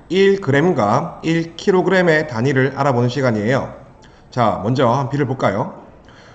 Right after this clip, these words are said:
무게의 단위에는 그램과 킬로그램 등이 있습니다. 그램은 일 그램이라고 읽고 일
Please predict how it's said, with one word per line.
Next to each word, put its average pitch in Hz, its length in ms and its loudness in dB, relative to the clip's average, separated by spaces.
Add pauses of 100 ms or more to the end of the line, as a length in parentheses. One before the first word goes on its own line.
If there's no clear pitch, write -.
(140)
무게의 180 540 4
단위에는 127 760 0 (240)
그램과 139 760 0
킬로그램 139 680 0
등이 135 200 -2
있습니다. 107 640 -2 (1160)
그램은 196 720 4 (240)
일 190 380 2
그램이라고 156 560 2
읽고 185 680 2
일 147 300 0